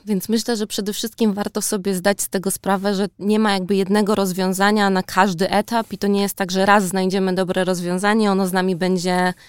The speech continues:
e, na zawsze. To jest zawsze proces i zawsze trzeba myśleć, zmieniać, dostosowywać. Myślę, że na początku takim strażnikiem w dużym stopniu jest founder, tak? I jakby ja czuję tą rolę, e, mocno na sobie, żeby pilnować tego, żebyśmy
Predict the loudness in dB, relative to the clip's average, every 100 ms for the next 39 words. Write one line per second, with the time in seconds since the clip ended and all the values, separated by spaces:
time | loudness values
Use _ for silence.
0 | _ -2 0 2 2 2 -2 -8 -6 0
1 | 0 0 -4 -2 -2 -2 -6 -4 -4 -4
2 | -6 -6 -4 0 0 -2 -16 -10 0 0
3 | 2 -2 -2 0 2 2 0 -2 -6 -4
4 | -4 -2 -2 -2 -4 -8 -14 -14 -16 -6
5 | 0 2 2 2 2 0 -2 -2 -2 -4
6 | -2 -2 -2 -2 -2 0 0 0 0 0
7 | 0 0 -2 -2 -4 -2 -2 -2 0 0
8 | 2 2 0 -2 -2 -2 -2 -4 -2 -2
9 | 2 2 2 0 0 0 0 2 2 4
10 | 2 0 -2 -2 0 0 0 -2 0 0
11 | 0 0 0 0 0 -2 -4 -8 -4 0
12 | 2 0 -2 -2 -2 -2 -4 -6 -8 -4
13 | -4